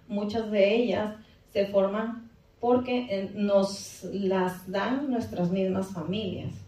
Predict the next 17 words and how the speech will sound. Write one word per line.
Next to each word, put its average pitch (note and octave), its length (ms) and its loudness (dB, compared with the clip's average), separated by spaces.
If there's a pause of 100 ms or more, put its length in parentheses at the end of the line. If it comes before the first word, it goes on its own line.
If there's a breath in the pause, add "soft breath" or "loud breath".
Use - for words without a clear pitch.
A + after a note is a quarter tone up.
(120)
¿no? G3 240 0
O F#3+ 80 2
nuestros F3+ 380 -2
mismos F3+ 400 0
padres. F#3 420 -4 (260 loud breath)
Tú G#3 120 -6
crees A3+ 360 2
lo, G3 240 -4 (100)
lo F#3 160 2
que F3+ 100 -4
tus E3 220 -8
padres, E3+ 520 -4 (420 soft breath)
lo F3 140 2
que F3+ 100 -2
tus E3+ 180 -4
padres F#3+ 560 -2
creen F#3+ 460 -2